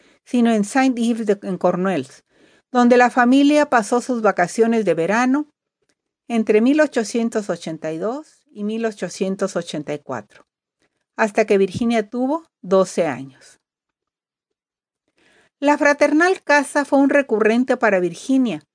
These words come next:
que recordaría con mucho afecto por siempre y plasmaría en su ma-, novela muy famosa, Alfaro, publicada en mil novecientos veintisiete,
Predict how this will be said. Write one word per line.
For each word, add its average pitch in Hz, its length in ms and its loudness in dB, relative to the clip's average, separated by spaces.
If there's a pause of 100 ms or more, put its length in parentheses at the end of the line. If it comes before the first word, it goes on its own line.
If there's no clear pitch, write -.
(540)
que 247 100 2
recordaría 247 640 2
con 247 180 0
mucho 294 280 2
afecto 254 460 -2
por 170 160 -4
siempre 202 600 -4 (260)
y - 400 -12
plasmaría 254 580 -8
en 277 60 -6
su - 140 -10
ma-, 226 240 -4 (240)
novela 240 580 4 (120)
muy 247 240 2
famosa, 233 720 0 (120)
Alfaro, 196 680 2 (580)
publicada 247 640 2
en 254 100 0
mil 262 180 4
novecientos 226 640 0
veintisiete, 214 920 -4